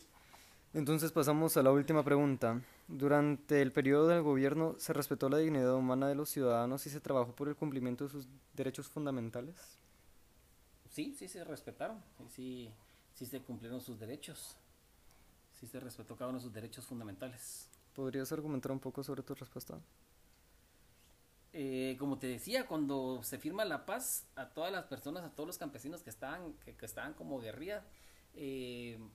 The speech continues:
Speaker 2: parte del, del Tratado de la Paz es, eh, resarcirlos de las tierras y de, económicamente. Entonces ellos los dignificaron pagándoles por el tiempo que habían estado,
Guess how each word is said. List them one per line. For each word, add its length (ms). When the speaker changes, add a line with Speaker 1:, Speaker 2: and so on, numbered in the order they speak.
Speaker 2:
parte 320
del, 240
del 220
Tratado 340
de 60
la 160
Paz 180
es, 280
eh, 440
resarcirlos 840
de 100
las 280
tierras 520
y 120
de, 400
económicamente. 920
Entonces 440
ellos 360
los 240
dignificaron 720
pagándoles 540
por 160
el 100
tiempo 280
que 100
habían 200
estado, 680